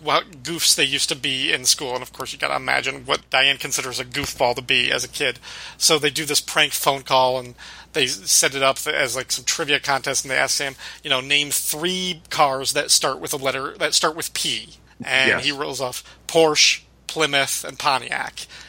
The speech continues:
Speaker 1: And they're like, "No, I'm sorry, those, those cars start with gas.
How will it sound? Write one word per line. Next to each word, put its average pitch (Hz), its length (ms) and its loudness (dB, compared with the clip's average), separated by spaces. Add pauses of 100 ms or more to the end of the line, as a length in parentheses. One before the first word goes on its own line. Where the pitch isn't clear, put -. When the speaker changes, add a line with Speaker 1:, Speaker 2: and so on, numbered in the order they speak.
(320)
Speaker 1:
And 135 100 -6
they're 139 80 0
like, 131 160 0
"No, 156 180 4
I'm 165 200 4
sorry, 139 360 4
those, 156 400 2 (180)
those 180 200 2
cars 165 220 0
start 180 260 2
with 156 240 -4
gas. 156 800 2